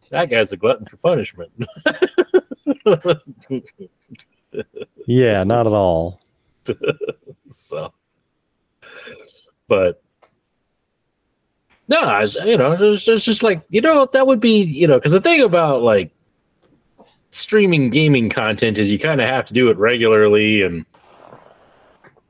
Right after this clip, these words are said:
Speaker 1: such. Build your audience. It could work. <clears throat>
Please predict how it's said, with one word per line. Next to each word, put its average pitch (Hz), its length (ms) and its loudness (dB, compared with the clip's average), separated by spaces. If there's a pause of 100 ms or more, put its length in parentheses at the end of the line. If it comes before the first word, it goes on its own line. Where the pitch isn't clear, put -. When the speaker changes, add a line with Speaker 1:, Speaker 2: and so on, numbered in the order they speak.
(1300)
Speaker 1:
such. 98 500 -2 (3000)
Build 113 220 0
your 104 140 2
audience. 104 560 0 (840)
It 185 160 0
could 180 100 0
work. 135 320 0 (2250)
<clears throat> - 60 0